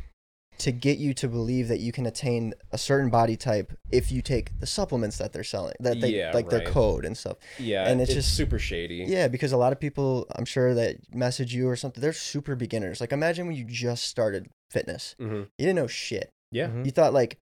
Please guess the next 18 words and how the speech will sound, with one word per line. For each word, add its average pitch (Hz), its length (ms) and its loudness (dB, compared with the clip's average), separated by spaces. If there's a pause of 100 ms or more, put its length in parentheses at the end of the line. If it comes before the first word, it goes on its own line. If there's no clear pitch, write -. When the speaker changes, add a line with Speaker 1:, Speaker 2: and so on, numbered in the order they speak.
Speaker 1:
if 123 160 0
you 120 60 -2
do 143 160 4
get 139 140 2
the 123 80 -2
protein 110 480 0
and 107 80 -2
the 107 60 -6
creatine, 113 380 -4
you're 120 100 0
gonna 110 100 -2
be - 120 -14
fucking - 320 -4
huge. 120 500 -2
Like, 101 180 -4
that's 127 300 -4 (220)
the 131 60 -8
thought - 380 -4